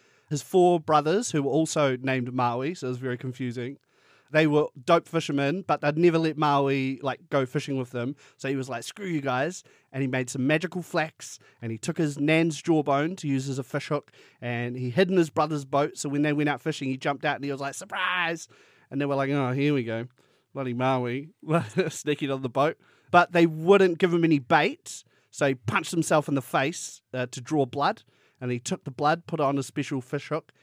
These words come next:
and he chucked it in, reeled up the biggest fish of all time, and it got called Te Ika a Maui,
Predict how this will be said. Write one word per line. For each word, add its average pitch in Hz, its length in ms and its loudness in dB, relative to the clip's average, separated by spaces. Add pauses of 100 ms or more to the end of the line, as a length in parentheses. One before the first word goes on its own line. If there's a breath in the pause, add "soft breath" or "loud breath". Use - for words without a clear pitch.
(180)
and 113 100 -10
he 113 60 -10
chucked - 320 -4
it 151 80 0
in, 160 160 2
reeled 175 240 6
up 156 240 0
the 170 280 -4
biggest 196 380 2
fish 143 320 -2 (120)
of 143 120 0
all 165 200 4
time, 147 420 -2 (400 soft breath)
and 151 140 0
it 170 80 2
got - 180 -2
called 139 300 0
Te 156 180 0
Ika 151 280 -2
a 135 40 0
Maui, 135 540 0